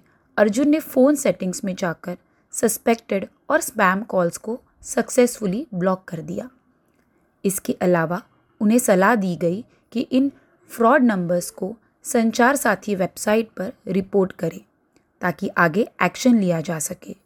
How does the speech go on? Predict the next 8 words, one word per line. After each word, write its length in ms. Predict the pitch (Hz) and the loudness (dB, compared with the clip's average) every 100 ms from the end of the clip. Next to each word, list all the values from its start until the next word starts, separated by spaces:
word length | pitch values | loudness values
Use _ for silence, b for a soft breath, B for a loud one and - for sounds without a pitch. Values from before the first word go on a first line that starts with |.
| _ _ _ _ - | _ _ _ _ -4
और 120 | 175 | -2
दूसरों 420 | 160 202 202 269 | 2 0 4 2
को 160 | 269 185 | 2 -2
भी 200 | 165 311 - | -2 -4 -8
सेफ 420 | - 240 247 - | -2 2 2 0
रखा 260 | 165 175 | -4 -4
जा 180 | 160 170 | -6 -6
सके। 340 | - - - | -8 -10 -14